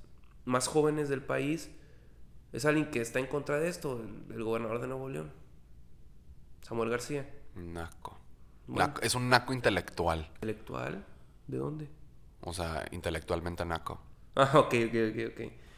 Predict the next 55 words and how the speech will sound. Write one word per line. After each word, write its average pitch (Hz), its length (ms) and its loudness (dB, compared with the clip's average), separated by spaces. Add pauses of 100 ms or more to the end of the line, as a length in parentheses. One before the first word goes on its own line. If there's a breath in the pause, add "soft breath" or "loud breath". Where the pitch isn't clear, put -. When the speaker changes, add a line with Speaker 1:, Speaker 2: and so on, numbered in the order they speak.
(460 loud breath)
Speaker 1:
Eh, 110 460 2
Speaker 2:
No 101 120 2
tiene 135 200 8
ni, 127 120 8
güey, 127 240 8 (880 loud breath)
es, - 280 2
yo 127 140 6
creo 147 140 10
que 185 80 6
se 170 80 4
la 131 80 6
pasa 120 220 6
viendo 123 180 6
videos 113 220 4
de 107 100 2
YouTube 101 340 2
de 98 120 0 (120)
Donald 95 300 2
Trump 98 220 2
y - 20 0
es - 60 0
como 95 180 -2
que, 90 220 2
ala, 113 200 6
¿cómo 113 220 0
puedo 135 160 6
ser 120 140 2
como 110 260 2
él? 95 140 4
De 90 100 2
que 104 100 2
se 95 120 2
lleva 98 180 4
muy 120 180 2
bien 117 160 2
con 117 160 0
su 110 160 2
audiencia 90 520 2
republicana, 85 640 -2
de 85 80 -4
que 87 100 -6
cómo 98 220 0
le 104 80 -2
puedo 90 180 -2
Speaker 1:
Sí, - 120 -4
Speaker 2:
hacer. 120 60 -2
Speaker 1:
me 123 40 0
encanta 135 280 2
Donald 170 180 4
Trump, 175 240 2
pero 151 100 2
yo 127 140 4
quisiera 147 260 -4
ser - 160 -4
Kennedy. 98 380 -10